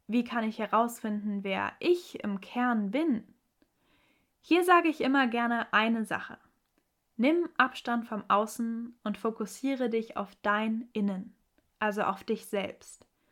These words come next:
Wann war zum Beispiel das letzte Mal, dass du für eine Woche mal nichts konsumiert hast?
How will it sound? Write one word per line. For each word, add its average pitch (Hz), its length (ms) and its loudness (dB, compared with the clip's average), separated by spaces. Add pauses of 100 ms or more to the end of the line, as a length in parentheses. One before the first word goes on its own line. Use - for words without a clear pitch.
(560)
Wann 311 220 8
war 339 180 4
zum 277 140 -2
Beispiel 269 360 -2
das 233 220 -2
letzte 294 420 -2
Mal, 247 480 0
dass - 220 -4
du 220 120 -4
für - 240 -4
eine 254 240 2
Woche 226 220 -2
mal 208 220 -2
nichts 302 380 -2
konsumiert 240 680 0
hast? - 360 -12